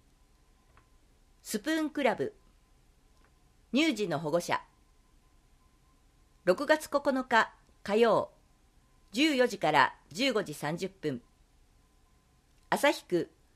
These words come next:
保健福祉センター分館。森正二二の五の二十六。問い合わせ、区役所保健子育て課、二階二十五番。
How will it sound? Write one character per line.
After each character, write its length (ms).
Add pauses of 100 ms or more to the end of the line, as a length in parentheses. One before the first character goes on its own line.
(140)
保 100
健 220
福 160
祉 40
セ 220
ン 80
タ 180
ー 60
分 200
館。 280 (1160)
森 200
正 240
二 280 (340)
二 120
の 120
五 120
の 120
二 180
十 160
六。 400 (1500)
問 180
い 60
合 60
わ 100
せ、 320 (680)
区 100
役 180
所 360 (280)
保 120
健 280 (120)
子 100
育 240
て 100
課、 260 (760)
二 120
階 220
二 160
十 220
五 140
番。 240